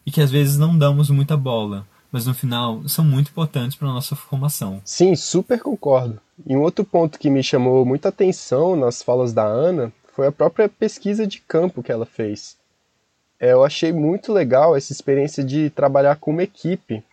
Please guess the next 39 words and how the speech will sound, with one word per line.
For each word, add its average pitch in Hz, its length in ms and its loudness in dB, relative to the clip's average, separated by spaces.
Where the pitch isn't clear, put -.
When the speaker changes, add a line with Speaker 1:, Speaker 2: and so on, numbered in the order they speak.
Speaker 2:
e 127 340 0
ser 135 180 -4
financiada 147 760 2
pelo 120 240 -4
C - 160 -6
N 120 180 -2
P 123 200 -6
Q, 135 420 -6
é, 123 440 2
e 139 80 0
pelo 156 200 0
Departamento 175 600 0
de 139 100 -4
Antropologia 123 540 -4
da 117 80 -2
U 117 60 -6
N 113 100 -6
B. 107 260 -8
Como 139 200 0
que 160 80 2
esse 156 120 -2
apoio 156 320 2
foi 160 140 -2
importante 147 640 -2
pra 120 140 2
aliviar 123 680 2
as 113 120 -2
muitas 127 440 -2
inseguranças 147 1000 -2
que, 113 560 -2
que - 80 -4
uma 123 100 2
pesquisa 151 460 -2
gera, 127 280 4
né? 107 140 0
Principalmente 117 320 -4
uma 127 80 0
pesquisa 131 400 -2
nova. 117 340 0